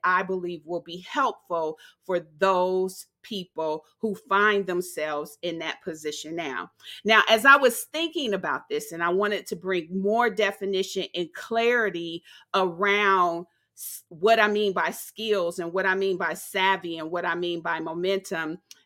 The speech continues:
I wanted to kinda expand the context of that and talk real specifically about who could benefit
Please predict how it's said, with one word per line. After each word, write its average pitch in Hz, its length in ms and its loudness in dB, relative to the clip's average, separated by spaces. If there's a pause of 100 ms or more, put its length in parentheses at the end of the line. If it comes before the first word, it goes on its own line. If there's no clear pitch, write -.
(120)
I 214 360 8
wanted 226 460 -2
to 240 120 0
kinda 208 340 -2 (200)
expand 240 1040 -2
the 202 80 0
context 196 840 -4
of 160 140 -6
that 160 340 -4 (300)
and 196 120 0
talk 202 360 2
real 208 260 0
specifically 185 800 -6
about 165 320 -4 (140)
who 269 440 -6
could - 200 -10 (120)
benefit 185 720 -4